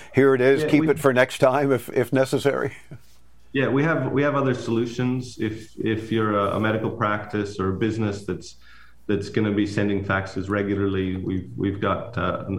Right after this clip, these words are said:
Speaker 2: other products. We have a product called Notifier that, um, that handles businesses like that. Faxaroo is, is for those who simply just want to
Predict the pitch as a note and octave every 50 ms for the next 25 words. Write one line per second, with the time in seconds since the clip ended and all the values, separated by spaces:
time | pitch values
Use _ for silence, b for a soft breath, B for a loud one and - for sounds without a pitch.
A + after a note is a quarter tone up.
0 | - F#2+ G2 F#2+ G2 G2 - G2 F#2+ F#2+ F#2+ F#2+ - - G2 F#2+ F#2+ - - G2
1 | F#2+ - - - G2+ F#2 G2 G2+ G#2 G#2 G#2+ G#2 - G#2 G2 G2+ G2 G2 G2 G2
2 | B B B B B B B - - - G2+ G2 F#2 - - - - - F#2+ F#2+
3 | F#2 F#2 F#2 F#2 F#2+ A#2 - - G#2 G#2 G2+ - - - - - B2 A#2 A#2 A2+
4 | G#2 G#2+ G2 F#2+ - A2 G2+ G2+ G#2 F#2+ - - G#2 G2 G2 G2+ G2 F#2+ - -
5 | A2 G#2 G2+ - - A#2 A#2 A#2 - - A#2 A#2 A#2 A2+ A2 G2+ G2 - - -
6 | G2+ G2+ F#2 F#2 - - - - - - - - A2 G#2 A2+ A2 G#2 G#2+ - G2
7 | - - A2+ G#2 - G#2 G2 F#2+ G2 G2 F#2+ - - - F#2+ F#2+ F#2 F#2 F#2 -
8 | F#2 F2+ F2+ - -